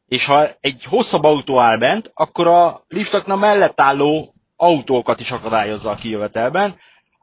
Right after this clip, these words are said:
Azaz, ez, ez egy teljesen nonsens, barom módon megtervezett garázs.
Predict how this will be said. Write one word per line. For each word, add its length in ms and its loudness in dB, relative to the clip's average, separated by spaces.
Azaz, 500 0
ez, 240 -2
ez 200 -2
egy 160 -4
teljesen 640 0
nonsens, 680 -4
barom 400 2
módon 320 -6
megtervezett 800 -8
garázs. 580 0